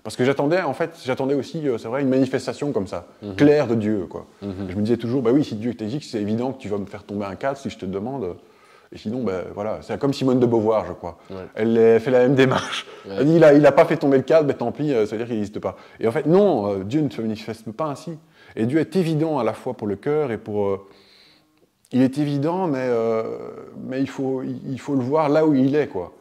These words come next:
Speaker 2: C'est ça.
Speaker 1: Et non pas dans des manifestations ridicules, en fait, euh, qui ressemblent plutôt aux dieux de, euh, païens, euh, de l'Antiquité, quoi.
Speaker 2: C'est ça. Et tu dis que ta vie a changé. Qu'est-ce qui a changé dans ta vie ?
Speaker 1: Alors, euh, bah déjà mon comportement, et même au niveau du regard, je crois que ça, ça se ressent, c'est-à-dire que,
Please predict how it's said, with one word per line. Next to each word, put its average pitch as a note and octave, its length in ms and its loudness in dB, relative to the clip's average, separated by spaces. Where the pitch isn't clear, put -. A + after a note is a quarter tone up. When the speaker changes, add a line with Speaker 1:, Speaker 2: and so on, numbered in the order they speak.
Speaker 2:
C'est - 140 -20
ça. - 180 -18
Speaker 1:
Et G#2+ 100 -4
non A#2 140 -2
pas B2+ 140 2
dans B2+ 120 0
des A2 100 0
manifestations G#2+ 500 -4
ridicules, A2+ 540 -4
en F2+ 80 -8
fait, F#2+ 260 -10
euh, F#2 80 -4
qui G2 180 -14
ressemblent A2+ 260 -12
plutôt A2+ 240 -8
aux G#2 60 -4
dieux G#2 200 -6
de, F#2 220 -6
euh, F#2 100 -6
païens, A2 380 -4
euh, F2 420 -8
de F2+ 80 -10
l'Antiquité, G#2 540 -10
quoi. D2+ 220 -16
Speaker 2:
C'est F2 140 -16
ça. D#2+ 200 -18
Et F#2+ 120 -8
tu F#2+ 160 -12
dis B2 140 -6
que A2+ 100 -8
ta F#2+ 200 -6
vie G2+ 200 -4
a F#2+ 60 -4
changé. F#2 360 -10
Qu'est-ce - 200 -10
qui G2 60 -10
a F2 40 -8
changé F2 220 -10
dans E2 100 -12
ta D#2+ 120 -16
vie ? E2+ 140 -16
Speaker 1:
Alors, B2+ 400 4
euh, A2+ 360 6
bah C3 100 4
déjà E3 200 6
mon E3+ 80 2
comportement, C#3+ 760 -2
et C#3 40 -2
même F3 140 6
au E3 80 8
niveau D3+ 180 6
du C#3 100 6
regard, A#2+ 340 0
je - 40 -16
crois G2 120 -10
que - 60 -16
ça, G2 40 -18
ça - 300 -16
se A2+ 100 -12
ressent, A#2 320 -8
c'est-à-dire G#2 380 -8
que, F#2 360 -6